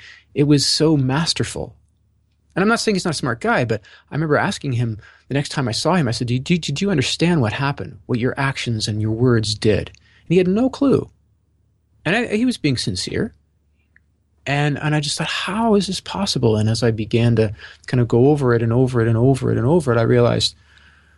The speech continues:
yeah, yeah, I think it takes more faith to think that this was random or an accident or good luck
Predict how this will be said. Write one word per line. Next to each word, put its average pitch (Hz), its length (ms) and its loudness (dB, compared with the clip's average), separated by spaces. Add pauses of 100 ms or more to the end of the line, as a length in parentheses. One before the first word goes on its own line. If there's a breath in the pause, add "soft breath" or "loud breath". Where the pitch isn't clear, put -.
(760 soft breath)
yeah, - 320 -6
yeah, 143 320 2
I 127 60 2
think 170 200 -2
it 190 100 -6
takes - 360 -4 (120)
more 127 380 2
faith - 560 -2 (220)
to - 100 -8
think 131 280 -2
that 120 120 -4
this - 200 -4
was 107 160 -4
random 139 560 -2 (340)
or 107 140 -4
an - 180 -6
accident 151 600 -2 (640 soft breath)
or 104 600 2 (720)
good 139 140 2
luck 151 340 -2